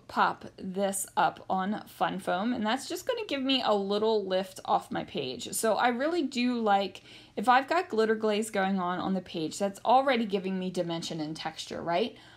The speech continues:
Well, I like to layer on a little bit more of dimension, um, just by popping some things up on Fun Foam. It's not giving me such utter thickness that it's like this super lumpy, bumpy page,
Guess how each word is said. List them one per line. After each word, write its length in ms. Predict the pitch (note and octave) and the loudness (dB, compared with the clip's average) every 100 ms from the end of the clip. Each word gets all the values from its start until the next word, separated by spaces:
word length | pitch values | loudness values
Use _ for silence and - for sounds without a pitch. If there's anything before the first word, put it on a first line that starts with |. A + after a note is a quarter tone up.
| - | 0
Well, 160 | A#3 C4 | 4 6
I 0 | |
like 200 | E4 F4+ | 4 2
to 140 | G#4 | 2
layer 580 | F#4 A#3 G#3 A3 A#3+ - | 2 4 4 4 2 2
on 340 | G#3 G3 G3+ G3 | 2 4 2 0
a 80 | G3+ | -2
little 400 | G3 G#3+ C#4 D#4+ | -2 0 2 2
bit 240 | D#4 D4 | 4 4
more 420 | A3+ G3 F#3 A#3+ - | 4 0 2 0 0
of 180 | A#3+ A3 | 0 2
dimension, 640 | B3 B3+ B3+ D4+ C4 C4 - - - | 2 2 2 2 2 0 -4 -20 -8
um, 320 | - G3+ G3 - | 2 2 2 -4
just 220 | G#3 B3 | -2 0
by 140 | D#4+ D#4 | 4 2
popping 460 | - A3 G#3+ A3 | 2 -2 2 0
some 180 | G#3+ G3 | 0 -2
things 320 | - F#3 F3+ | -2 -2 -2
up 160 | F3 F3 | -2 -2
on 140 | E3+ | -4
Fun 280 | E3 E3 D#3+ | -2 -4 -4
Foam. 440 | - C#3+ B2+ D3 - - - | -6 -6 -4 -6 -10 -20 -8
It's 240 | - G#3+ | 0 0
not 460 | G#3 A3 A#3 C4 A#3 | 2 4 4 4 4
giving 340 | C4 B3+ B3+ | 2 4 4
me 300 | B3 A#3+ A3 - | 4 4 2 0
such 560 | - - G#3+ - - - | -2 2 0 -2 -10 0
utter 240 | G#3 G#3+ A3 | 2 4 2
thickness 580 | G#3+ A3+ A3 G#3+ G#3+ | 0 -4 -2 -4 -4
that 180 | - F#3 | 0 0
it's 260 | F#3 F3+ - | 0 -4 0
like 240 | G3 F#3+ | 2 2
this 180 | G3 F#3+ | -2 -4
super 520 | - G#3 G3 F#3+ F3 | -2 -4 -2 -2 -2
lumpy, 340 | - G3 F#3+ G3 | 0 0 2 -2
bumpy 340 | F#3+ F3+ F3 | -2 -2 -4
page, 580 | - - C#4+ C#4 B3+ - | -6 0 0 2 -2 -4